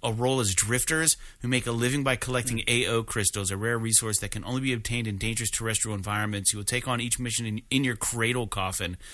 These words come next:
Speaker 1: an armed <laughs> vehicle. F-, fucking awesome name for that. Vehicle that would get you mobile during the adventure.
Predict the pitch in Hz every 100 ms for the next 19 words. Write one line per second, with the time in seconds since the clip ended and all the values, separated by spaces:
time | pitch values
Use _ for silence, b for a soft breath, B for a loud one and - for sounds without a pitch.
0 | B 120 - 127 135 139 113 131 139 123
1 | 120 - - - - - - 208 170 147
2 | 131 147 160 120 120 127 131 107 92 80
3 | - B B B B B B 113 110 139
4 | 135 127 120 123 117 135 139 120 117 120
5 | 117 104 113 113 107 101 98 101 98 82
6 | 71